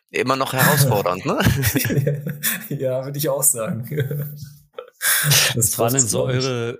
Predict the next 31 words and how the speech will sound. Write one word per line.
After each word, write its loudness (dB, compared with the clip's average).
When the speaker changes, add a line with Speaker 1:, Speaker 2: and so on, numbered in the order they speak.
Speaker 3:
eure 0
ersten 0
Schritte 0
dabei? -4
Weil -4
wie -4
du 0
schon 2
gesagt 0
hast, 0
das 0
ist -2
jetzt 0
nicht 0
so 2
einfach, 0
Plastik 2
zu 2
reduzieren 0
oder -2
jetzt 0
zu 2
sagen, -2
so -4
ab -2
heute -4
möchte -2
ich -4
kein -2
Plastik 0
mehr. -6